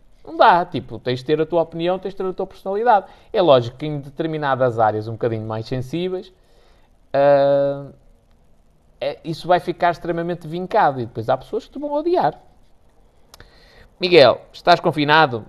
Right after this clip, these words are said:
Grande pergunta. Não, propriamente. Estou a fazer uma quarentena não obrigatória. Uma pessoa da minha família acusou positivo no covid.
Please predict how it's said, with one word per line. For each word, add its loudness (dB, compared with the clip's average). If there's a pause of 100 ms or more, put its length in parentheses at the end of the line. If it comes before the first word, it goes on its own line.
Grande 2
pergunta. -4
Não, 2
propriamente. -2
Estou 0
a 2
fazer 0
uma -2
quarentena 0
não 0
obrigatória. -2 (1200)
Uma -8
pessoa 2
da 2
minha -2
família -2
acusou -2 (380)
positivo -8
no -10
covid. -2